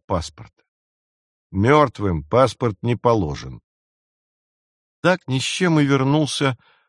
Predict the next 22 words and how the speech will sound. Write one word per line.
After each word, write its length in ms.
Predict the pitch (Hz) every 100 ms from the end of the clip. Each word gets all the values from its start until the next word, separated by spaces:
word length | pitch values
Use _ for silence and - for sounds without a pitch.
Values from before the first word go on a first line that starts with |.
| _
поздно 380 | - 131 113 117
вечером 480 | 117 117 - 117 110
домой. 400 | 117 117 110 98 _ _ _ _
Смертельно 760 | - 156 151 - 165 123 117 -
уставший 680 | - - - 175 165 - 135
сел 280 | 113 143 127
на 160 | 120 104
табуретку 640 | 107 101 117 139 - 113
и 80 | 110
заплакал. 680 | 95 90 78 76 73 71 - _ _ _ _ _
Тут 200 | - 196
Бородавкин 680 | 151 190 175 135 98 - 82
звонит. 480 | 76 90 80 60 _ _ _ _ _ _
«Тебе, — 400 | - 185 226 214 - _
говорит, — 520 | - 117 120 113 - _ _ _ -
деньги 440 | 110 196 185 160
теперь 340 | 147 170 180 151
как 240 | 175 160
бы 120 | 156
и 40 | 156
без 180 | 160
надобности. 760 | 170 190 135 113 92 - 87